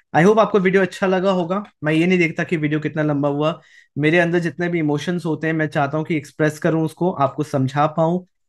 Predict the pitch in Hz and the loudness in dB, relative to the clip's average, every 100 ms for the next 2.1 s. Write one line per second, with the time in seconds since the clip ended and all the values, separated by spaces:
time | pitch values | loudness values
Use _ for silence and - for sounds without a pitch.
0 | _ 160 151 160 170 160 180 - 143 151 | _ -2 2 2 2 2 -2 2 0 0
1 | 147 156 151 147 156 156 147 135 156 160 | 0 -2 -2 -6 -4 -2 0 2 2 2
2 | 185 | 0